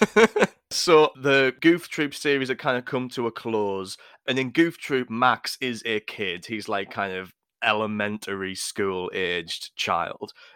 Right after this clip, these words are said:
And for this, they, like, age him up to a teenager. It's set a few le-, years later. The plot was apparently suggested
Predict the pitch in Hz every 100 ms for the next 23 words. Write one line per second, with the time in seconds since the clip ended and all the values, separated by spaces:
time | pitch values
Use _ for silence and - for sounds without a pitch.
0 | - 110 104 - 110 98 135 127 - 110
1 | 107 107 127 127 117 113 107 - 107 101
2 | 107 101 98 95 101 98 98 - 113 107
3 | - 107 101 98 - 101 95 92 92 92
4 | 87 87 - - - 127 - 147 170 143
5 | 127 139 117 120 139 135 135 131 - 120
6 | - 120 110